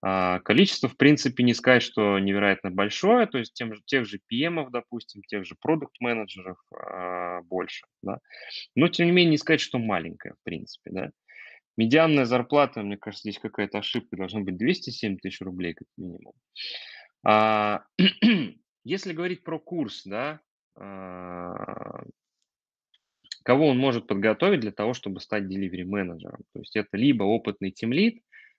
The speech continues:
либо начинающий delivery менеджер, руководитель разработки, да, либо начинающий C T O.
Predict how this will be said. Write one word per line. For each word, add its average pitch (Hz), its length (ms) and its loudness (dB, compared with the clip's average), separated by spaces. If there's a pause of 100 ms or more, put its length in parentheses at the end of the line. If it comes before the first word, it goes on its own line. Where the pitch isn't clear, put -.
либо 120 320 4
начинающий 101 720 0
delivery 95 420 -2
менеджер, 92 400 -4
руководитель 90 680 -6
разработки, 143 840 0
да, 123 380 -2
либо 117 260 -4
начинающий 101 580 -2
C - 120 -12
T - 180 -14
O. 85 160 -12